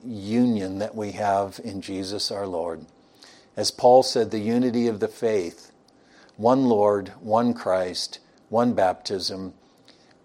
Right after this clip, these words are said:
one God and Father of us all. May we take the table in that way as people who share in the life and likeness of Jesus and who testify that we live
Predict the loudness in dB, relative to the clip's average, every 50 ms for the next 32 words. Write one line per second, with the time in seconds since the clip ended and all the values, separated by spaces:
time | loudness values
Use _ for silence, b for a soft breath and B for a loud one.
0 | _ -2 0 2 2 2 2 2 4 4 4 2 0 -2 -6 -4 0 0 2 2
1 | 0 -2 -2 -4 -4 -2 -4 -4 -4 -4 -6 -8 -8 -8 -10 -12 -14 _ _ _
2 | b b b b b b b b b b _ -2 -2 0 0 -2 -4 0 2 2
3 | 2 2 2 0 -2 -2 -2 -2 -2 0 0 0 0 0 0 -2 -4 -2 0 0
4 | 0 0 0 -2 -2 -2 -2 -4 -6 -8 -14 -12 -8 -6 -4 -4 -4 -6 -8 b
5 | b b b _ -4 -2 -2 0 0 0 -2 -2 -2 -6 -8 -8 -8 -8 -4 -2
6 | 0 2 2 2 0 -2 -4 -6 -8 -4 -2 -2 -2 -2 -2 -6 -8 -10 -6 -4
7 | -2 -2 -2 -4 -8 -10 -12 -10 -10 -10 -10 -10 -12 -10 -10 -10 -10 -10 -10 -10
8 | -10 -8 -8 -8 -8 -6 -8 -8 -6 -2 -2 -2 -2 -2 -6 -10 -8 -4 -2 0
9 | 0 0 0 -2 -4 -4 -4 -4 -4 -2 -2 0 0 -2 -2 -6